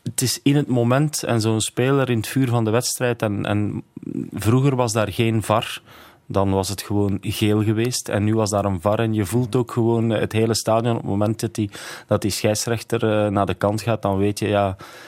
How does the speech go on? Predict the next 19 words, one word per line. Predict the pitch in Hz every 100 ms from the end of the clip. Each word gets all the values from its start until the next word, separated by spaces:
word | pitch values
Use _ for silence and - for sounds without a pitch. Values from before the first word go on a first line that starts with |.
| -
hij | 101
had | 101
geel | - 127 120
getrokken | 117 117 117 117 110
en | 101
dan | 98
weet | 101 107
je, |
ja, | 110 123
het | 104
wordt | 107 98
rood. | 120 107 98 104 - - - -
En | - 101
dan | 98
zag | 113 101
je | 110
die | 101
man, | 95 104 107
eh, | 107